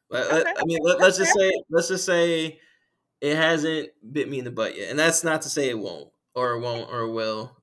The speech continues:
Speaker 1: Um, it just, as of right now, I feel like I haven't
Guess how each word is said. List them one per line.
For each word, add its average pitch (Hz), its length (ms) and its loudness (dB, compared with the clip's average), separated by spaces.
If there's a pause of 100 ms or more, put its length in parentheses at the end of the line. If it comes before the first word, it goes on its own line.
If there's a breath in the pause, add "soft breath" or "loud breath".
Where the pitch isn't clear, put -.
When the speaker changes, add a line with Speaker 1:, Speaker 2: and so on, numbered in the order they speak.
Speaker 1:
Um, 117 540 -6 (140)
it 147 120 0
just, 151 260 0
as 139 220 0
of 131 100 -6
right 127 260 -2
now, 117 340 -4 (140)
I 123 160 -2
feel 131 220 -6
like 120 180 -4
I 110 100 -6
haven't 117 460 -6